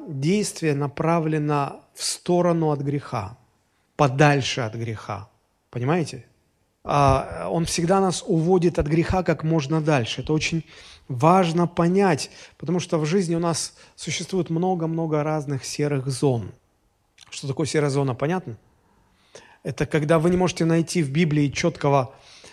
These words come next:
а, понимания, как поступать, и вы н-, вам непонятно, чем руководствоваться. Например,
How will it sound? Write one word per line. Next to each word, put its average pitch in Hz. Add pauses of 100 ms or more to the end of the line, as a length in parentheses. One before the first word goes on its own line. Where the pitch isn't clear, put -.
(180)
а, 131
понимания, 143
как 120
поступать, 208 (800)
и 151
вы 143
н-, 160
вам 147
непонятно, 165
чем 156
руководствоваться. 160
Например, 131